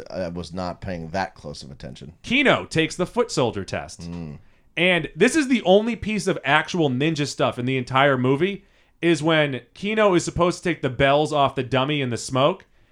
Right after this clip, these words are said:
Speaker 2: and Raphael sneaks through there, takes them all off, puts them on Keno, and they don't do anything else like that in the entire movie.
Speaker 1: <laughs> Yeah, that's the one thing.
Speaker 2: And then also immediately after that, Raph gets caught again, 'cause Raph loves getting caught.
Speaker 1: That's his thing.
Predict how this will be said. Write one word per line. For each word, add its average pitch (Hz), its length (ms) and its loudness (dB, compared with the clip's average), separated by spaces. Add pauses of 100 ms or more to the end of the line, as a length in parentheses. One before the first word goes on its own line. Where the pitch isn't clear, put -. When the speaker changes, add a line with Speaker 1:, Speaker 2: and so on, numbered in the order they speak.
Speaker 2:
and 135 160 -4
Raphael 160 760 2
sneaks 196 420 -4
through 170 240 2
there, 143 180 2
takes 175 280 -4
them 165 140 -4
all 147 200 2
off, 131 300 0
puts 175 180 -4
them 160 120 -2
on 139 180 2
Keno, 123 560 -4 (560)
and 139 360 0
they 147 120 2
don't 156 160 4
do 156 120 4
anything 139 260 0
else 127 160 0
like 123 180 0
that 117 140 0
in 113 60 -10
the 113 100 -2
entire 107 300 2
movie. 98 380 -2
Speaker 1:
<laughs> - 40 -14
Yeah, 208 60 0 (120)
that's - 280 -6
the 127 120 -6
one 113 220 -4
thing. 98 320 -6
Speaker 2:
And 165 80 0
then 214 80 4
also 208 340 4
immediately 165 480 0
after 156 260 2
that, 214 280 2 (420)
Raph 156 280 4
gets 170 180 0
caught 147 220 6
again, 95 320 -6 (120)
'cause - 160 -4
Raph 151 300 4
loves 196 460 6
getting 202 260 2
caught. 78 260 -4
Speaker 1:
That's 90 180 -12
his 117 120 -12
thing. 165 300 -2